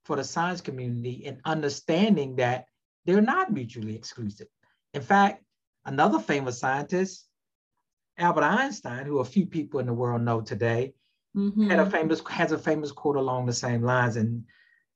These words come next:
Speaker 1: Einstein says, "Science without religion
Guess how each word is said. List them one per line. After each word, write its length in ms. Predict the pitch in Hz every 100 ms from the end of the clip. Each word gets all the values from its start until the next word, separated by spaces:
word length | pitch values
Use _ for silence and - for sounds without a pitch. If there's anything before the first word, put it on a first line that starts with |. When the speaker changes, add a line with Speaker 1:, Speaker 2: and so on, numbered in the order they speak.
| -
Speaker 1:
Einstein 440 | 202 254 226 190
says, 380 | 175 180 151 143
"Science 360 | - 196 208 202
without 320 | 170 151 143
religion 600 | 143 160 233 139 139 170